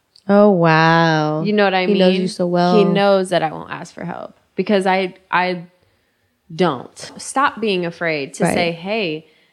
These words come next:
Speaker 2: I can't do this on
Speaker 1: Right,
Speaker 2: my
Speaker 1: thank
Speaker 2: own
Speaker 1: you.
Speaker 2: because <clears throat> this is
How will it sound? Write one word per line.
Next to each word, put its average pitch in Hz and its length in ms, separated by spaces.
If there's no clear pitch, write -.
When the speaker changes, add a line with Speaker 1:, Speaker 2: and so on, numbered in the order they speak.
Speaker 2:
I 214 160
can't 214 320
do 196 160
this 180 480
on 185 120
Speaker 1:
Right, 208 300
Speaker 2:
my 180 60
Speaker 1:
thank 214 300
Speaker 2:
own - 40
Speaker 1:
you. 156 420
Speaker 2:
because 214 760
<clears throat> - 0
this 208 220
is 196 280